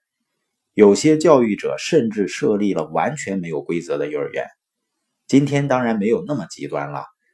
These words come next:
但是很多德国人仍然抗拒给孩子们强加纪律。有一本写给德国幼儿园教师的指导手册里是这样写的，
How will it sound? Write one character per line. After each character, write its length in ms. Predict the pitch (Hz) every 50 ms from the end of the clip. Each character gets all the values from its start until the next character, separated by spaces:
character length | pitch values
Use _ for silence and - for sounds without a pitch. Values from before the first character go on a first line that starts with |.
| _ _ _ _ _ _ _
但 160 | - 165 160 147
是 140 | 147 165
很 220 | 151 - - 80 78
多 120 | 104 131
德 200 | 139 - 220 120
国 160 | 117 110 104
人 240 | 98 92 90 95 - -
仍 240 | 131 147 156 165
然 220 | 143 104 87 101 -
抗 320 | - - - 156 127 104 90
拒 340 | - - 85 73 - - _ _ _ _ _
给 140 | - 78 78
孩 220 | - - 76 87
子 120 | 90 95
们 200 | 92 90 80 76
强 340 | 71 - - - 73 85 113
加 200 | 123 135 117 123
纪 260 | 120 - - 117 87
律。 260 | - - - - - _ _ _ _ _ _ _ _ _ _ _ _ _ _ _ _ _ _ _ _ _ _ _ _ _ _ _
有 200 | _ 107 107 113
一 100 | 147 170
本 240 | - - 107 101 -
写 220 | - - 117 143
给 160 | 131 104 85
德 180 | 78 - 101 120
国 140 | 120 123 127
幼 100 | 131 123
儿 120 | 120 120
园 200 | 113 101 101 113
教 220 | 113 123 113 104 98
师 160 | - 113 110
的 120 | 110 98
指 140 | - - 104
导 140 | 113 117 123
手 240 | - - - - -
册 240 | - - 117 98
里 160 | 80 71 - -
是 160 | - 95 95
这 80 | -
样 160 | 127 117 95 -
写 240 | - - - - -
的， 160 | - -